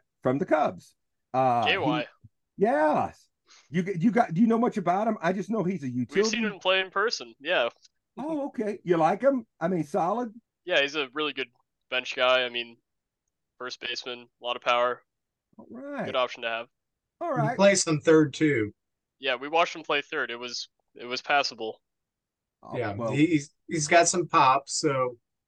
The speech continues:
Speaker 1: Yeah. Well, it's always good to have a deep roster, so there you go. So now we got three utility guys on our team, it looks like. Um, but, you know, I got a feeling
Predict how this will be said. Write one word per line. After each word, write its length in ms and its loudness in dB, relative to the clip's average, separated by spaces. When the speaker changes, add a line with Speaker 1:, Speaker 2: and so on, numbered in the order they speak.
Speaker 1:
Yeah. 400 -12
Well, 160 -6
it's 180 -8
always 300 -2
good 200 2
to 80 -2
have 220 -4
a 60 -6
deep 240 -4
roster, 440 -4
so 280 -10
there 160 -2
you 140 -2
go. 220 -2
So 220 -6
now 140 4
we 60 0
got 220 0
three 320 -2
utility 460 0
guys 300 -2
on 100 -4
our 100 -6
team, 320 -6
it 100 -12
looks 200 -10
like. 320 -6
Um, 340 -4
but, 180 -2
you 120 -2
know, 200 0
I 140 -4
got 240 -8
a 80 -10
feeling 320 -6